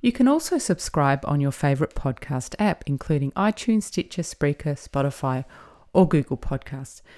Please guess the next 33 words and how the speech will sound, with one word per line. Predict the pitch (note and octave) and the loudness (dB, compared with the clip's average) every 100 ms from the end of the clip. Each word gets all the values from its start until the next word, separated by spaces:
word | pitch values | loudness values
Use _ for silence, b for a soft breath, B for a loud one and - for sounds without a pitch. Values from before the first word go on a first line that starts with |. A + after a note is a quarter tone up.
| B B - | B B 2
And | A#3 | 4
you | C4 | 6
can | B3+ | 6
follow | A3+ D4+ F4 | 4 4 6
the | D4 F#3+ | 6 4
podcast | - D#3 - - C#3+ - - | 2 0 -2 -4 -4 -6 -6
on | C#3 C3 | -6 -6
Twitter, | - - A#3+ A3 G#3 G#3+ b b - | -6 -4 -2 -2 -2 -4 b b -6
Instagram, | D#3+ - - D#3 D3 C#3 C3+ C#3 | -6 -4 -8 -2 0 2 2 -2
and | - C3+ C3 | -2 0 0
Facebook. | C3+ - C3 C3 - - - - B B - | -4 -4 -4 -4 -4 -6 -8 -16 B B 0
Direct | A3+ C4+ - | 2 2 2
links | G3+ C#4 - | 2 2 0
to | - | 0
all | - E3+ | 2 2
social | - E3 - D#3 | 2 -2 0 -2
media | D3+ E3 E3 | 0 0 -2
can | D#3+ - | -4 -4
be | D3 D3 | -2 -4
found | - D#3 D#3 - | -2 -2 -2 -2
on | C#3+ | -2
the | C#3 | -2
subscribe | C#3 - D3 - F3+ F#3+ G#3 | -2 -6 -6 -2 4 4 4
page | - E3 G#3+ - - | 2 2 0 0 0
of | D3 - | 0 0
my | C#3+ | -2
website | C3+ E3+ G3+ - D3 E3+ - _ | 0 0 -2 -2 0 0 -2 _
at | D3+ - - B B B - | -4 -4 -8 B B B 2
w | G3 G3+ F#3+ | 4 6 4
w | E3 D#3 C#3+ D3 C#3+ | 2 2 0 -2 -2
w | - F3 A#3+ B3 B3 | -2 0 2 2 2
dot | E3 - - - | 2 0 -4 -4
amandaswellbeingpodcast | D3 F3 A3 A3 - D#3 D3 C#3+ - E3 E3 - D#3+ D#3 | 0 4 4 2 0 0 0 -2 0 0 0 0 0 0